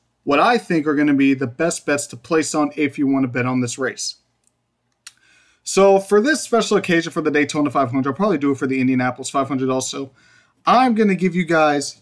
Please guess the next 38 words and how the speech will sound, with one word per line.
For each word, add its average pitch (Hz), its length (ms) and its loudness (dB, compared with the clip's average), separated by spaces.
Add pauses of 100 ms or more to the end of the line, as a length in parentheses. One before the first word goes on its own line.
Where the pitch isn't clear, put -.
usually 214 400 2
I 196 40 2
would 170 180 0
give 143 200 -4
you 120 120 -2
one, 127 680 0 (520)
and 165 140 2
I 165 60 2
would 170 160 0
elaborate 196 440 2
on 165 140 0
that 147 160 0
one, 147 580 -2 (100)
especially 165 360 -4
because 147 200 -2
there's 139 160 -2
multiple 143 340 -4
races 135 300 -2
in 131 120 -2
one 127 180 -4
weekend. 180 440 -2 (520)
I'm - 140 2
gonna 202 160 4
give 175 220 0
you 175 300 -2 (300)
the 160 120 2
three 240 560 2
best 165 500 -2
bets 131 320 -2
that 156 140 -2
I 147 220 2
think 127 540 -4 (600)
are, 143 500 0 (580)
that 151 140 2
you 147 120 -2
guys 147 220 0
should 131 180 -8
take 196 400 0